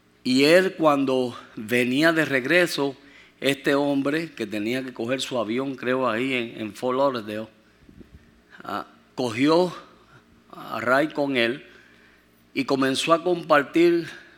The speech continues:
el pastor con él, y él se quedó impresionado, tanto así que dice que quiere que su hijo venga para que él pueda ver y pueda ver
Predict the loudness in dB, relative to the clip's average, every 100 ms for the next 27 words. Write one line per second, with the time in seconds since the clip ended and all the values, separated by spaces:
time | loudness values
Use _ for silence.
0 | _ -20 _ -6 -4 -6 -2 -4 -2 -2
1 | 0 0 -2 -10 _ _ _ _ _ _
2 | -2 2 4 2 0 0 0 -2 -2 -6
3 | -4 -2 -2 -2 -8 -16 _ _ -2 0
4 | -2 -2 -2 -4 -6 -8 -20 _ _ _
5 | _ _ -2 0 -2 0 -2 0 -4 -2
6 | 0 0 -2 -4 -2 -2 -2 -2 -2 0
7 | 0 0 -4 -4 -16 _ _ _ _ _
8 | _ -2 -2 0 -2 -2 0 2 2 4
9 | 0 0 -4 -4 -2 0 -2 -4 -18 -20
10 | _ _ _ _ _ _ _ _ _ _
11 | _ -4 0 2 0 -4